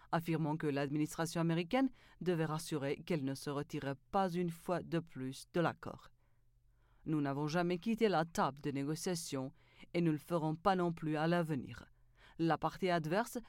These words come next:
doit renoncer à ses exigences excessives et les garanties données lors des négociations nucléaires doivent être rassurantes », a déclaré Ali Bahadori Jahromi au journaliste mardi six septembre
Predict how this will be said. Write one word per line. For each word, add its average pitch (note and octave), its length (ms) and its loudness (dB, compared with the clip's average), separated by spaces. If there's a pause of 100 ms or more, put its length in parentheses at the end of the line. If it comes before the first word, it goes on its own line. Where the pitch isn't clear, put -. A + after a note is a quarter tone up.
(160)
doit E3 360 2
renoncer F3+ 440 2
à G#3+ 80 4
ses E3 280 0
exigences D#3 640 -4
excessives F3+ 720 -2 (580)
et - 60 2
les E3 120 2
garanties E3 460 0
données E3 420 2 (220)
lors D#3+ 200 2
des D#3 140 0
négociations E3 640 0
nucléaires D#3+ 580 0 (240)
doivent D3+ 320 2
être E3 280 -2
rassurantes », E3 680 -4 (500)
a E3 80 2
déclaré D3 580 -2
Ali D3+ 320 0
Bahadori D3+ 580 2
Jahromi F3 480 0 (400)
au D#3+ 120 2
journaliste C#3 580 -4 (200)
mardi D3+ 380 0
six - 240 -6
septembre E3 600 -2